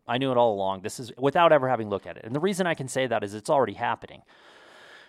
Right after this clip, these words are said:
I had haters coming to me before we printed the first issue. The first person we ever met with accused us of stealing from them and getting rich off of them by doing this zine.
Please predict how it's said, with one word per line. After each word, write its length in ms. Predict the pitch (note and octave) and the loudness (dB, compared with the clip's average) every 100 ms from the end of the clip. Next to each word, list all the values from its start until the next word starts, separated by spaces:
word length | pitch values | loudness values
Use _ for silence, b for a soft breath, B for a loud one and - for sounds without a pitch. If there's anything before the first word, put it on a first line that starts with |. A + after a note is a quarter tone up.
| B - - | B -18 2
I 160 | D3 | 4
had 200 | F3+ F#3 | 6 4
haters 380 | C3 D#3 D3 C#3 | 2 0 0 0
coming 300 | - C#3 C3 | -2 -4 -4
to 120 | - | -6
me 140 | A#2+ A#2 | -6 -4
before 320 | G#2+ - C3 | -4 0 0
we 120 | A2+ | 0
printed 340 | G2+ A#2+ A#2+ G2+ | -4 -4 -4 -6
the 80 | |
first 260 | - G#2 - | -8 -8 -6
issue. 360 | B2 - - A2 | -8 -8 -16 -12
The 80 | - | -12
first 260 | - E3 - | -2 -2 0
person 320 | F3 D3+ C#3 | -2 -2 -2
we 120 | B2+ | 0
ever 160 | B2 A2 | 0 0
met 280 | A#2 D3 A#2 | 0 -2 0
with 360 | G2 F#2 - - | -4 -4 -10 -18
accused 420 | A#2 D3 C#3 C3 | -12 -4 -4 0
us 220 | A#2+ - | -2 -2
of 80 | - | -12
stealing 400 | - D3+ D3 C3 | -6 -4 -4 -4
from 180 | C#3 A2+ | -6 -4
them 300 | A2 A2 G#2+ | -4 -4 -6
and 160 | A2 | -6
getting 260 | A2+ A2 G2+ | -2 -2 0
rich 260 | B2 C3+ | -2 0
off 200 | A2+ G2+ | 0 -2
of 120 | G2+ G2+ | -4 -6
them 200 | G2 G2 | -6 -4
by 120 | G2+ | -4
doing 280 | G#2+ G#2 F#2+ | -4 -6 -8
this 200 | F#2 G2 | -12 -10
zine. 280 | F#2 D#2+ | -12 -14